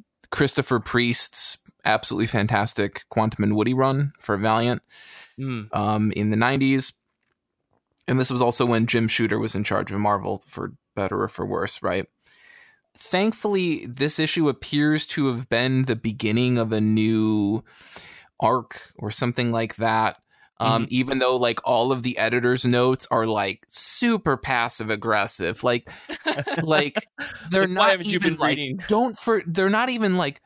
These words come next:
Speaker 1: "Don't forget in issue four, Tony Stark drank way too much whiskey." They're like, "This, this, this references issue four, but you already knew that." It's like, whoa,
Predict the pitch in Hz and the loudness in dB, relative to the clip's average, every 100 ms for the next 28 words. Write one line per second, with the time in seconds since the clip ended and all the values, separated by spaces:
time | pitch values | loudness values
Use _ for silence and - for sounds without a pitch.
0 | _ 160 175 - 240 262 269 208 196 202 | _ 0 2 0 -2 0 0 2 2 2
1 | - 240 233 - 277 262 233 233 - - | 0 0 -2 0 2 4 2 -2 -12 -18
2 | - 226 247 202 - 254 254 185 _ - | -4 0 2 0 0 2 2 0 _ -20
3 | - - 175 - 226 208 208 240 247 247 | -20 -18 -14 -4 -2 0 0 0 0 2
4 | 220 226 - 247 269 - 233 180 - - | 4 2 0 -2 -2 -2 -2 -4 -4 -8
5 | - 160 147 127 113 - - - _ _ | 0 2 4 2 0 -8 -20 -20 _ _
6 | _ - 156 214 - 160 208 - 160 180 | _ -6 -2 -2 -4 -4 -4 -4 -4 -2
7 | 220 185 185 165 180 170 180 165 165 180 | -2 0 0 2 0 0 0 -2 -4 -4
8 | 185 214 190 226 233 185 123 104 _ 135 | -2 -4 -2 2 4 4 2 -2 _ -4
9 | 131 160 208 180 123 131 147 170 170 147 | -4 -2 0 2 2 0 0 0 0 0
10 | 120 104 117 107 104 - 147 165 - 208 | -2 -4 -2 -2 -2 -4 -4 -4 -2 -4
11 | 202 262 285 302 285 156 113 | -4 0 2 4 4 2 -2